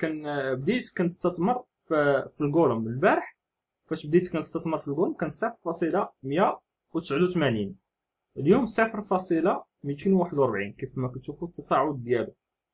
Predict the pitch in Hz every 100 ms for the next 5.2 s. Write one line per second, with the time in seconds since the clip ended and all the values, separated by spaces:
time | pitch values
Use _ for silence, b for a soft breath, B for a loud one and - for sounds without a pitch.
0 | _ 123 127 139 147 151 147 - 131 147
1 | 143 143 139 131 135 139 - 165 156 175
2 | - _ _ _ _ _ 131 135 147 143
3 | 143 139 139 135 131 127 123 131 143 127
4 | 120 143 151 165 170 151 143 135 117 151
5 | 175